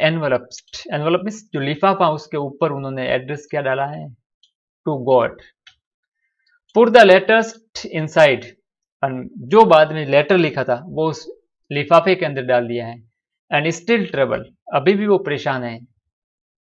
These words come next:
Went to town, लेकिन वो शहर में गया है। At the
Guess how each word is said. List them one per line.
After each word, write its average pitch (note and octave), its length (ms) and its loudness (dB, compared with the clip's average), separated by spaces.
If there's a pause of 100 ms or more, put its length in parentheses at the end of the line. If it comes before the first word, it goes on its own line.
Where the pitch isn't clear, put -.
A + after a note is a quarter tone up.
(200)
Went F#3+ 240 4 (100)
to F#3+ 60 2 (100)
town, A#2+ 260 -2 (960)
लेकिन C#3+ 200 -6
वो C#3 120 -6
शहर D#3+ 260 4
में F3 160 -4
गया C3+ 140 -4
है। A#2+ 180 -8 (840)
At C#3+ 100 0
the D3 120 6